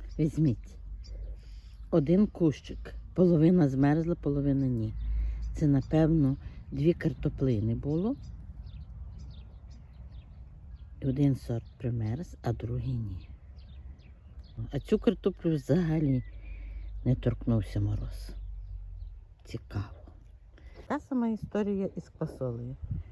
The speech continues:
Подивіться, квасоля вся змерзла.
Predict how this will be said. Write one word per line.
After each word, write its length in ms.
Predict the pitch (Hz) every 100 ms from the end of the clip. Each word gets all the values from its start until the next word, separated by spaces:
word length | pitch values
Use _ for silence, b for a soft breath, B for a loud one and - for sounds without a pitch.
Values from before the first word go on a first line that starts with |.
| B - -
Подивіться, 520 | 160 160 131 - - -
квасоля 640 | 131 156 - 302 302 262 254 - b b b b -
вся 520 | - - - 214 226
змерзла. 720 | 156 156 160 147 - - 123